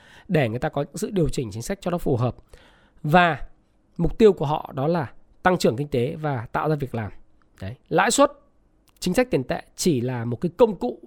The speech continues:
để thúc đẩy chuyện đó. Tôi nghiêng về cái việc là lãi suất vẫn mức, ở mức thấp hấp dẫn. Và một điều nữa là trong ngắn hạn, trước khi cho chuyện đó xảy ra, thì chúng ta sẽ thấy rằng thị trường, ờ, trên thế giới nó sẽ có những sự điều chỉnh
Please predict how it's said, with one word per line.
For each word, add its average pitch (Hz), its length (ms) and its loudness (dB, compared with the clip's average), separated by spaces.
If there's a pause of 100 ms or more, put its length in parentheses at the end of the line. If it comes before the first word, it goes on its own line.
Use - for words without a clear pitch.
(200)
để 123 340 -6
thúc - 160 2
đẩy 139 180 2
chuyện 107 140 -12
đó. 117 140 -8 (680)
Tôi 214 140 8
nghiêng 214 260 6
về 151 240 -4
cái 151 140 -4
việc 160 320 -4
là 117 120 -4
lãi 151 160 -4
suất 220 240 -2
vẫn 202 220 -2
mức, 220 160 -4
ở - 100 -2
mức 151 220 -4
thấp 226 220 4
hấp 233 160 2
dẫn. 226 220 0 (640)
Và 170 200 6
một 170 140 4
điều 170 200 10
nữa 185 280 2 (380)
là 160 100 -2
trong 208 240 4
ngắn 185 140 4
hạn, 226 220 0 (120)
trước 320 220 2
khi 247 160 6
cho 220 200 2
chuyện - 160 -4
đó 151 100 0
xảy 113 220 -2
ra, 151 320 -2 (480)
thì 143 140 -4
chúng 160 120 -2
ta 185 100 -2
sẽ 180 140 -4
thấy 160 200 0
rằng 170 120 -4
thị 143 140 -8
trường, 123 380 -6 (120)
ờ, 110 220 -14 (100)
trên 156 160 -4
thế 151 100 -2
giới 147 280 -2
nó 180 100 -4
sẽ 190 120 -8
có 170 80 -6
những 180 80 -6
sự 202 160 -8
điều 135 160 -4
chỉnh 110 280 -6